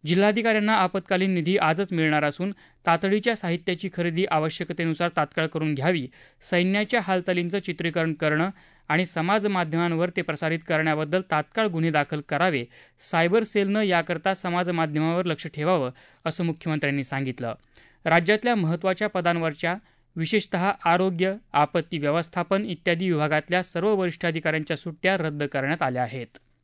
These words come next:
भारत आणि पाकिस्तान यांच्यातल्या वाढत्या तणावाच्या पार्श्वभूमीवर वृत्तवाहिन्या, डिजिटल मंच आणि वार्ताहरांनी भारतीय सशस्त्र दलांच्या हालचाली आणि कारवायांचं थेट प्रक्षेपण करू नये,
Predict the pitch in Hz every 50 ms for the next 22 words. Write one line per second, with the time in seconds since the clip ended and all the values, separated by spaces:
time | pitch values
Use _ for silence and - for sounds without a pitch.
0 | _ _ _ _ _ _ _ - 135 135 156 180 214 226 240 240 226 233 - 214
1 | 202 180 214 190 - 214 214 208 190 180 175 190 185 180 196 196 190 165 156 151
2 | 151 - 190 185 180 175 170 170 170 165 156 - 175 160 - 151 147 - - 156
3 | 143 147 156 156 151 160 175 185 160 156 160 - _ - 160 156 147 127 151 165
4 | 180 185 170 156 156 151 151 - 151 147 143 143 143 147 143 - 175 202 - -
5 | - - - _ - 165 170 156 143 143 147 151 156 - 143 127 143 151 165 180
6 | 160 139 117 117 - _ _ _ _ _ - 139 123 123 135 156 165 175 180 220
7 | 226 226 214 220 185 165 165 - - 196 185 175 175 175 170 165 147 202 165 -
8 | 151 151 147 - 175 175 165 180 - - 160 151 156 151 - 156 151 151 156 156
9 | 151 156 156 147 196 185 - - 190 196 190 - 175 165 - - 185 170 180 175
10 | 165 151 - 160 156 151 151 160 190 165 127